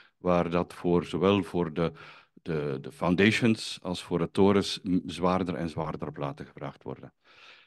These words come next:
Eh, wat zijn nu de toepassingen? En dan ga ik ook even kunnen, in één keer een, een, een woordje over de, de staalsoorten die daarmee gepaard gaan.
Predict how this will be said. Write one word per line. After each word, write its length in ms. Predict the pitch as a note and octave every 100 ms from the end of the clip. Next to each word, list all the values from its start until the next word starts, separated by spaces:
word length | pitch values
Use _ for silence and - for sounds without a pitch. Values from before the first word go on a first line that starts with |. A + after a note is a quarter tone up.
| _ _ _ _ -
Eh, 200 | B2 C3
wat 180 | C#3+ C#3+
zijn 140 | D3
nu 80 | C3+
de 160 | A#2+
toepassingen? 640 | C#3 E3 G3+ F#3+ F3+ D#3+ F#3
En 100 | D3+
dan 140 | A#2+
ga 80 | A#2+
ik 160 | A#2+ B2+
ook 180 | A#2+
even 300 | - B2 A2+
kunnen, 340 | - A#2 A2+ A#2
in 100 | A#2+
één 140 | A#2+
keer 160 | A#2+ A2+
een, 280 | A2 A2 A2+
een, 280 | G#2+ G#2 G#2+
een 180 | G#2
woordje 380 | G#2 A2 G#2+ -
over 360 | A2 G#2 G2 F2
de, 320 | F#2+ F#2+ F#2+ F2+
de 60 |
staalsoorten 680 | - - C3+ D#3 C#3 A#2+ F#2
die 120 | F2+
daarmee 280 | F2 E2+ E2+
gepaard 420 | D#2+ - E2 -
gaan. 300 | - A#2+ C#3+